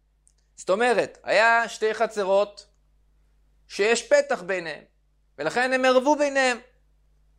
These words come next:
כל זמן שיש פתח, אפשר לערב שתי חצרות יחד. בעיצומה של השבת, נסתם הפתח. אם ככה היה ב-, לפני כניסת שבת, היה,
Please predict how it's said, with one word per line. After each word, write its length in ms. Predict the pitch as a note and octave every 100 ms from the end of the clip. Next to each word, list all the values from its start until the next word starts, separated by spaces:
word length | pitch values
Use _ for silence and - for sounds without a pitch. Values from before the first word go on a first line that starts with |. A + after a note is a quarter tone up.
| _ _ _ _ _ _ _ _
כל 180 | G#3 A3
זמן 200 | G#3+ F3
שיש 260 | G3 F3
פתח, 380 | - C4 D#3 D#3
אפשר 220 | D#3 F#3
לערב 260 | G3+ A#3 B3+
שתי 180 | - A3+
חצרות 400 | A3+ A#3+ B3 B3
יחד. 420 | C#4 C4 A#3+ G#3 - _ _ _ _ _ _ _ _ _
בעיצומה 640 | G2 A2 A2 A#2 A#2 E3+
של 160 | G#3 G#3+
השבת, 680 | G#3 G#3 G#3+ D4+ C4+ C4 - _ _
נסתם 560 | D3 D#3+ - - C#4 C4+
הפתח. 680 | A#3+ A3 G3 D3+ A#2+ - _ _ _ _ _ _ _ -
אם 200 | D4+ D4
ככה 280 | A#3+ G3+ G3
היה 180 | F3 F3
ב-, 80 | F3 -
לפני 320 | E3 - F#3
כניסת 300 | F#3 E3+ F3+
שבת, 280 | E3+ E3+ E3
היה, 240 | D#3 E3